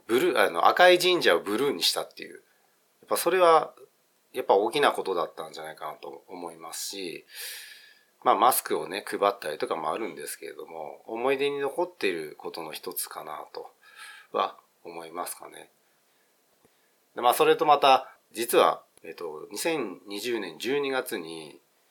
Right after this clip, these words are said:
向こう大グラウンドで、えー、清原さんとか、立浪さんとか、デイブ大久保さんが来て、野球教室を実は共催させていただいてるんですね。まあ、それはやっぱり、あの、コロナ禍で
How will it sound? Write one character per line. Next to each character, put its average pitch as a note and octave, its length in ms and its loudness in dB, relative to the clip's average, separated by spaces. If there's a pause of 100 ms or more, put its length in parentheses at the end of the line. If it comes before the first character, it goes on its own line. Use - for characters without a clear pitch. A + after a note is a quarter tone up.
(720)
向 A2+ 160 -2
こ F3 160 6
う F3 40 8
大 E3 160 8
グ D#3 120 2
ラ D3 140 6
ウ - 20 2
ン G#2 40 -2
ド D#2+ 120 -6
で、 E2+ 400 -2 (580)
え E2 260 -14
ー、 - 140 -20
清 C3 220 4
原 G2 260 6
さ D2+ 180 -2
ん C#2 80 -12
と - 120 -10
か、 D2 200 -8
立 F2 180 -4
浪 F#2+ 220 -2
さ F2+ 160 -4
ん E2 80 -10
と E2 120 -8
か、 - 260 -6 (280)
デ A2 120 0
イ G#2 40 0
ブ E2 100 -6
大 D#2+ 80 -2
久 D#2 120 -16
保 D2+ 80 -12
さ E2 160 -2
ん D#2 40 -12
が D#2 140 -6
来 - 120 -10
て、 G2+ 460 0 (440)
野 F#2+ 120 -8
球 A2+ 200 0
教 A2+ 220 0
室 - 220 -8
を E2 80 -8
実 F2 260 -2
は D#2+ 140 0 (120)
共 B2 200 2
催 A2 180 2
さ - 180 0
せ - 340 -6
て - 20 -20 (160)
い G#2+ 60 -8
た G2+ 120 4
だ F2 140 2
い E2+ 100 -4
て - 180 -8
る F2+ 140 -12
ん D#2 80 -16
で - 80 -16
す - 140 -10
ね。 A#2 180 -6 (560)
ま F2+ 80 -6
あ、 - 20 -6
そ - 160 -2
れ A#2+ 80 2
は C3 120 4
や C3+ 100 6
っ C3+ 100 -2
ぱ C3+ 120 4
り、 E2 260 -4 (680)
あ F2+ 140 0
の、 D#2+ 260 -8
コ - 140 2
ロ A#2+ 100 4
ナ B2 120 6
禍 F2 160 2
で E2 260 -4